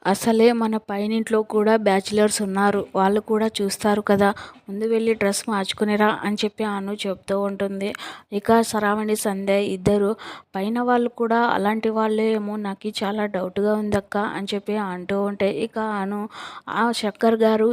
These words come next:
అలా, అలాంటి వారేం కాదు, కొంచెం మంచివారే. ఏమంటే తమ్ముళ్ళ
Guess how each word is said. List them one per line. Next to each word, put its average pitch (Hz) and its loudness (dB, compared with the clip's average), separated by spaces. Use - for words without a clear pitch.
అలా, 220 2
అలాంటి 208 0
వారేం 208 2
కాదు, 208 2
కొంచెం 220 -4
మంచివారే. 202 0
ఏమంటే 226 -2
తమ్ముళ్ళ 214 -2